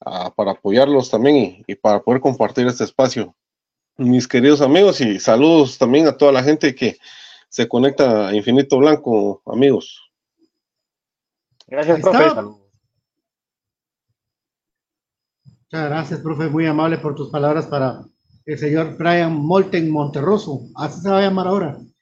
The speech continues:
Speaker 3: Brian el Molten Monterroso, ah, qué bueno estaba, ¿eh?
Speaker 2: Ahí estamos.
Speaker 1: B M.
Speaker 2: ¿Te recuerdan que la
Speaker 3: Llegó
Speaker 2: semana pasada?
Speaker 1: La M es de Molten.
Speaker 3: Brian,
Speaker 2: Gracias.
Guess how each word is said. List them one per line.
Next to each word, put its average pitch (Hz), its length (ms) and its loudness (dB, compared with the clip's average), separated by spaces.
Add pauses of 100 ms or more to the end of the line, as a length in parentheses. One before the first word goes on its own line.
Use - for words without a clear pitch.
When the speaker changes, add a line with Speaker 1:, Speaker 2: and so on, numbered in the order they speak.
(360)
Speaker 3:
Brian 269 500 2
el 175 100 2
Molten 220 480 0
Monterroso, 160 540 -2
ah, 180 240 -8
qué 143 100 -10
bueno 165 240 -6
estaba, 175 480 -6 (140)
¿eh? 151 220 -12 (720)
Speaker 2:
Ahí 135 100 -4
estamos. 185 300 2
Speaker 1:
B 160 60 4
M. 160 260 0 (180)
Speaker 2:
¿Te - 60 -8
recuerdan 226 340 0
que 220 60 2
la 185 80 4
Speaker 3:
Llegó 202 120 4
Speaker 2:
semana 214 240 -2
pasada? 190 400 2
Speaker 1:
La 214 60 2
M 196 140 2
es 190 140 -2
de 180 100 2
Molten. 180 360 0
Speaker 3:
Brian, 294 300 2
Speaker 2:
Gracias. 202 260 0